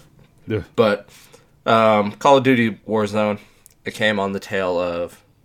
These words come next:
Speaker 2: Call of Duty bringing back Modern Warfare, which could have possibly been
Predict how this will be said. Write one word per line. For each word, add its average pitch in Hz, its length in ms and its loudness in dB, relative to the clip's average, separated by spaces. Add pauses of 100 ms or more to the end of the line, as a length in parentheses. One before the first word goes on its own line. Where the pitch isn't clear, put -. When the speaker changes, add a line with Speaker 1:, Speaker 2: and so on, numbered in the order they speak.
(140)
Speaker 2:
Call 90 220 -2
of 87 120 -6
Duty 92 220 -6
bringing 90 340 -8
back 82 260 -6
Modern 82 380 -8
Warfare, 95 500 -8 (720)
which - 380 -8 (520)
could 117 160 -4
have - 160 -12
possibly 90 400 -6
been 87 320 -10